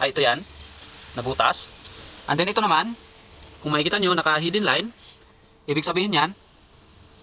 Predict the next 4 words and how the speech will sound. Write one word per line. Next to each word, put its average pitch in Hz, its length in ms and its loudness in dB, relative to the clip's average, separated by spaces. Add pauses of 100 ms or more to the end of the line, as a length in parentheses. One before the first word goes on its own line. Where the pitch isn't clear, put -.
(1700)
ito 151 160 2
yan, 160 160 4
yung 139 80 2
plate. 151 240 0